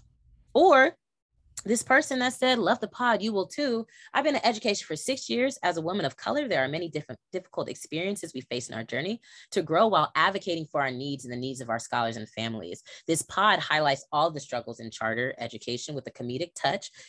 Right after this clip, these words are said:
If you're looking for a safe place to feel seen, laugh, and hear some friendly advice, T R P is the pod for you."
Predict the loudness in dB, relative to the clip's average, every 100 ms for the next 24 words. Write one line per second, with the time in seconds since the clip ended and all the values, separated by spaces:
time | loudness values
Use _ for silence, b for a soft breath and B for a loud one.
0 | -6 0 0 0 -2 -4 0 -2 0 -2
1 | -2 -2 -4 -4 -8 -8 -6 -6 -4 -4
2 | 0 0 0 -2 -6 -8 -8 -10 -8 -8
3 | -6 -6 -8 -8 -10 -4 -4 -4 -6 -8
4 | -8 -8 -6 -6 -10 -12 -12 -14